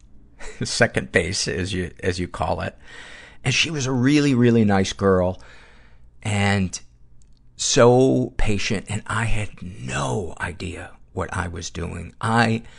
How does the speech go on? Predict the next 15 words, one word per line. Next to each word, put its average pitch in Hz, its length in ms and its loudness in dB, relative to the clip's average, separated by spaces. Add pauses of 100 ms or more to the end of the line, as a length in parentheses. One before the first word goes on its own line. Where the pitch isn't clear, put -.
(720)
for, - 800 -6
for - 320 -4
all 143 220 6
I 127 160 6
know, 107 460 4
I 107 240 6
was, 101 380 0 (960)
you 120 100 -2
know, - 140 -14 (160)
pushing 131 340 2
my 101 140 2
thumb 104 340 2
into 98 240 2
her 92 120 0
navel, 90 520 -2